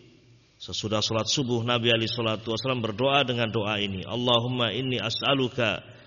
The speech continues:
ilman nafi'a wa rizqan thayyiba wa amalan mutaqabbala.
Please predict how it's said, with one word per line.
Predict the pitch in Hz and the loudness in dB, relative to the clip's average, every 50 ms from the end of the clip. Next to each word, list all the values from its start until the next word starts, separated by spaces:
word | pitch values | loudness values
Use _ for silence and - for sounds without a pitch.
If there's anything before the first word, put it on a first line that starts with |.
| - - - - - - - _ - | -20 -20 -20 -20 -20 -20 -20 _ -4
ilman | - - 127 127 127 123 123 120 | 0 2 2 2 2 0 0 0
nafi'a | 120 123 135 143 139 117 117 139 135 123 110 131 139 143 147 143 - - 117 | 2 4 4 4 4 2 2 2 4 4 4 4 2 2 0 -2 -4 -6 -4
wa | 120 120 | -2 0
rizqan | 120 131 135 113 - - - 123 117 117 104 | 2 2 0 0 -4 -4 -2 -2 -2 -2 0
thayyiba | 131 135 135 127 123 127 131 120 120 127 127 135 131 - - - - - - - - - - - - - | 2 2 2 4 4 2 2 2 2 2 2 2 0 -4 -8 -14 -18 -20 -20 -20 -20 -20 -20 -20 -10 -6
wa | 101 101 98 | -4 0 2
amalan | 120 127 127 123 120 120 120 120 120 117 113 | 2 4 4 4 4 4 4 2 0 -2 -6
mutaqabbala. | 113 113 113 113 107 113 117 110 92 85 87 92 87 80 76 | -6 -2 -2 -2 -2 0 -4 -6 -4 -4 -6 -6 -6 -6 -8